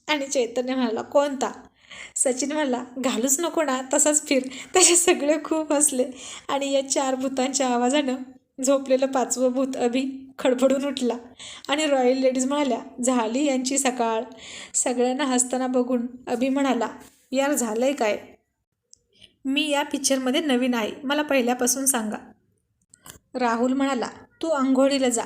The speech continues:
मग सगळं कळेल, कारण तोंडी सांगणे-, तोंडी सांगण्यापेक्षा with practical सांगितलेलं बरं, आणि तोंडी परीक्षा आणि लेखी परीक्षा यात फरक असतो ना." अर्जुन म्हणाला, "ए, मी पण जातो आंघोळीला." सचिन म्हणाला, "तुझी मळी काढायची आहे,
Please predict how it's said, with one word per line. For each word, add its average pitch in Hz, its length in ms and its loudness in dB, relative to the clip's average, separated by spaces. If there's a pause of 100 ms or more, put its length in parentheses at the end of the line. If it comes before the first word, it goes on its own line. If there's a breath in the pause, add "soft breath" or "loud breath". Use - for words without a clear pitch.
(200)
मग 262 80 -2
सगळं 269 340 2
कळेल, 233 280 0 (400 soft breath)
कारण 277 260 0
तोंडी 262 320 2
सांगणे-, 254 640 0
तोंडी 247 280 2
सांगण्यापेक्षा 247 580 0
with 254 180 -2
practical 247 540 -2
सांगितलेलं 240 540 0
बरं, 254 200 2 (460 loud breath)
आणि 302 220 -2
तोंडी 269 260 4
परीक्षा 254 460 0
आणि 226 300 -2
लेखी 240 240 0
परीक्षा 233 380 -2 (100)
यात 254 120 -2 (140)
फरक 254 260 0
असतो 247 260 -2
ना." 269 120 -4 (680)
अर्जुन 226 340 0
म्हणाला, 254 360 0 (380 loud breath)
"ए, 302 80 -2
मी 302 180 -2
पण 285 240 -2
जातो 262 260 -2
आंघोळीला." 226 480 -2 (520 loud breath)
सचिन 294 360 2
म्हणाला, 311 260 0
"तुझी 302 300 -2
मळी 294 300 0
काढायची 240 380 0
आहे, 233 140 -2